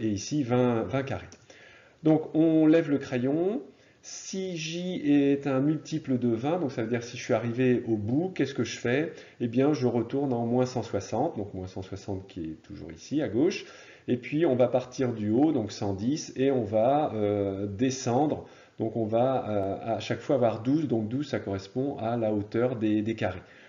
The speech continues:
Hein, donc on va descendre comme ça petit à petit pour faire, euh, les lignes. Et sinon, bah, si on n'est pas arrivé au bout de la ligne, eh bien on va avancer de douze, parce que l'idée, ça va être à chaque fois de faire un carré. Donc vous voyez, quand vous faites un carré comme ça, hop, alors, non, faut que je parte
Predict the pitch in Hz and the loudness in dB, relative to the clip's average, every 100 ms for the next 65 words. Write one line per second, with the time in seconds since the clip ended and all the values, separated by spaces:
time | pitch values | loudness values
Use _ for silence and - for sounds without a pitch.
0 | - 104 101 98 98 104 98 - 123 95 | -14 -10 -8 -4 -2 -2 -2 -4 -4 -6
1 | - 135 110 113 120 - - 123 143 95 | -6 -6 -6 -8 -4 -4 -4 -6 -6 -8
2 | - 117 107 92 110 90 - - - - | -6 -4 -4 -2 0 -2 -6 -16 -20 -20
3 | - - - - - _ 160 151 - 135 | -20 -20 -20 -20 -20 _ 6 6 2 4
4 | 180 214 110 - 160 143 131 131 117 113 | 4 4 -2 -2 0 2 2 2 0 0
5 | 110 101 95 87 87 147 190 107 - - | -2 -2 -4 -8 -4 -4 -2 -6 -10 -20
6 | - 113 139 170 131 131 139 143 - 143 | -8 -2 2 2 4 4 4 0 -2 -2
7 | 117 110 175 196 127 - 135 139 135 175 | -2 -2 -4 -4 -6 -4 -4 -4 0 0
8 | - 135 135 127 143 143 151 131 117 202 | 0 -2 -2 -4 -4 -4 -4 -4 -4 -4
9 | 180 165 135 120 147 - - 117 120 - | -4 -4 -4 -2 -4 -6 -12 -10 -8 -6
10 | 131 120 117 123 120 113 117 120 117 98 | -6 -6 -6 -6 -4 -2 -2 -2 -6 -8
11 | - 165 240 - - - - - - - | -6 -8 -8 -8 -8 -8 -16 -20 -12 -8
12 | - - 104 - 104 101 110 104 | -8 -8 -10 -8 -6 -2 -2 -2